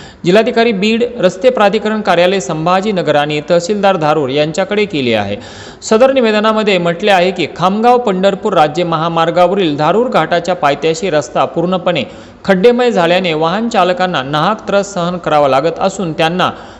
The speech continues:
त्यांची वाहने चालविताना टायर फुटणे, बेरिंग खराब होणे, शॉकअप खराब होणे, वाहनांचे पाटे तुटणे, स्टीअरिंग रॉड तुटणे तसेच मानसिक त्रास व आर्थिक नुकसान सहन करावे लागत आहे.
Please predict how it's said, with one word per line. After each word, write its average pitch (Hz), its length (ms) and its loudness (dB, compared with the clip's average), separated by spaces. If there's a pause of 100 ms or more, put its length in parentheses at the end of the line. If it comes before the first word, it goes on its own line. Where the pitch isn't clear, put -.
त्यांची 190 300 2
वाहने 208 360 0
चालविताना 175 600 0
टायर 170 360 2
फुटणे, 208 440 -4 (100)
बेरिंग 180 400 0
खराब 196 220 2
होणे, 196 320 -2
शॉकअप 196 420 -4
खराब 185 220 2
होणे, 180 320 0 (440)
वाहनांचे 220 440 2
पाटे 214 320 2
तुटणे, 196 420 -2
स्टीअरिंग 202 460 0
रॉड 190 260 4
तुटणे 185 340 -2
तसेच 160 340 -2
मानसिक 185 440 -2 (100)
त्रास 196 280 4
व 202 60 0
आर्थिक 160 400 0
नुकसान 175 400 -4
सहन 175 320 -6
करावे 151 320 0
लागत 123 300 0
आहे. 107 220 -2